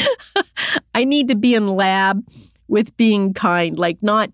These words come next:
taking offense at them shaming me with their honking <laughs> horn. Some people do that. I've done that before.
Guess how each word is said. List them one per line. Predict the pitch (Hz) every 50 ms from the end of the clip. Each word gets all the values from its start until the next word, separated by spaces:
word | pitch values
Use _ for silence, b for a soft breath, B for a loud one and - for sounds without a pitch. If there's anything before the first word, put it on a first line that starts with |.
| _
taking | - 254 226 175 - - 180 170 170 - -
offense | 165 - - - - 147 143 139 135 - - - - - - - - -
at | 170 170 170 _
them | - 185 180 175 180 175
shaming | - - - - 190 185 190 202 208 208 208 196
me | 180 175 175
with | 175 175 175 - -
their | 165 165 180
honking | 175 165 160 175 - - 190 202
<laughs> | 226
horn. | - - 302 - - 294 285 285 - _ - 539 359 - _ _ 571 523 - _ _ _ _ B B B B B B B B B B B B - _ _ _ _ _ - - - - - _ _ _ _ - - 226
Some | - 254 247 269 -
people | 349 311 294 330 320 302
do | - 330 349 359
that. | 320 294 190 175 160 - - _ _ _ _ _
I've | - 202 262 370 427 359
done | 294 269 247 240
that | 233 202 - 196
before. | 214 226 - - - 226 208 208 214 226 240 269 320 -